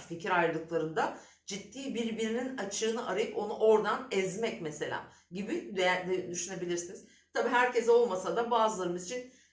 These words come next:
geçerli olabilir, e, sevgili arkadaşlar. Şimdi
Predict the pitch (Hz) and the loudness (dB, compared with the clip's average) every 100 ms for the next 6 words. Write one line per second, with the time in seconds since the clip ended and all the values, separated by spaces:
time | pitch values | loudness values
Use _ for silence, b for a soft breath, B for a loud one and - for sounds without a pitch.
0 | B 220 214 175 202 170 180 180 180 233 | B 0 2 0 0 0 -2 -2 2 0
1 | - - 175 170 170 190 170 160 147 170 | 0 -4 -2 0 -2 -4 -2 -2 -2 -2
2 | 202 - 226 - B B B B - 269 | -4 -4 -6 -8 B B B B -4 -2
3 | 220 170 - - | 2 0 0 -12